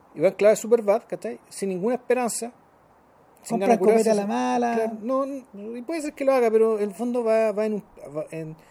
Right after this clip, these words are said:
Speaker 1: a diferencia de, eh, de Superbad, que en el fondo ellos van con la promesa de algo,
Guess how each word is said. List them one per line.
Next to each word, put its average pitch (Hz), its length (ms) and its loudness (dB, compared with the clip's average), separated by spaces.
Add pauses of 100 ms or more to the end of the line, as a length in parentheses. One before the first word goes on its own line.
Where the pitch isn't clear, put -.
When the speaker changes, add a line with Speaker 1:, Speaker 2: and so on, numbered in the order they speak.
(220)
Speaker 1:
a 147 60 0
diferencia 214 600 2
de, 208 440 2
eh, 147 500 -4
de 135 80 -12
Superbad, 180 440 0
que 147 100 -10
en 147 60 -6
el 143 40 -12
fondo 170 240 -10
ellos 180 220 -6
van 175 140 -4
con 170 140 -8
la 147 120 -2
promesa 151 400 -6
de 175 80 0
algo, 135 320 -2